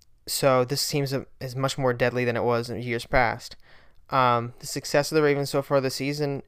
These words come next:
it makes me think that they're gonna be a little better than they were, than I originally thought. Um, I said they could go fi-, eleven and five this season. That's what I thought they would. They, that was, uh, in my mind, a bit of a stretch. Um, I still think they could go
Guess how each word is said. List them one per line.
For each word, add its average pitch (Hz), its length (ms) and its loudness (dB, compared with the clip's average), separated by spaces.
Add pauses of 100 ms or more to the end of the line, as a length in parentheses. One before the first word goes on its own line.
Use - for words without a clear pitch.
it 131 200 -4
makes 139 340 0
me 147 80 0
think 135 240 -6
that 123 100 -4
they're 131 140 -2
gonna 127 140 -2
be 123 100 -4
a 123 60 0
little 123 160 0
better 131 340 0
than 139 120 -2
they 127 100 2
were, 131 400 2
than 123 120 -6
I 120 40 -2
originally 131 340 -2
thought. 127 400 0 (640)
Um, 117 420 0 (360)
I 139 80 -4
said 170 200 -2
they 147 80 2
could 147 320 -2
go 151 140 6
fi-, - 400 -4
eleven 143 420 2
and 143 100 -6
five 139 380 4
this 156 140 -2
season. 156 480 -2
That's 131 180 -4
what 135 80 2
I 131 40 -2
thought 131 180 2
they 127 100 4
would. 135 320 4 (1000)
They, 147 400 -2
that 156 260 4
was, 170 260 2
uh, 139 200 -4
in 147 140 -2
my 143 160 4
mind, 135 220 2
a 123 60 -2
bit 131 160 -2
of 131 80 -2
a 131 60 -4
stretch. - 800 -2 (280)
Um, 123 360 2
I 131 80 -4
still 175 260 0
think 185 160 -2
they 151 120 4
could 147 300 -8
go 143 360 4